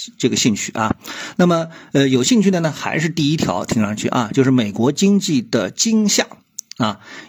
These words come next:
硬着陆虽迟但到啊，虽然迟到了，但是它还是会到来。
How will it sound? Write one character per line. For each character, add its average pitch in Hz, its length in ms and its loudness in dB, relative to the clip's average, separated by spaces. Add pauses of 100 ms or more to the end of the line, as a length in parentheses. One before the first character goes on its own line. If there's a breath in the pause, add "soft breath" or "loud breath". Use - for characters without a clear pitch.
硬 185 340 4
着 107 280 0
陆 135 240 2 (120)
虽 226 360 2
迟 - 440 0
但 117 200 -2
到 - 260 -4
啊， 107 180 -4
虽 180 140 4
然 143 140 2
迟 - 160 0
到 165 140 2
了， - 120 -8
但 120 120 -2
是 113 80 -4
它 113 100 -2
还 107 140 -2
是 117 200 -2
会 135 160 2
到 - 220 -2
来。 - 280 -6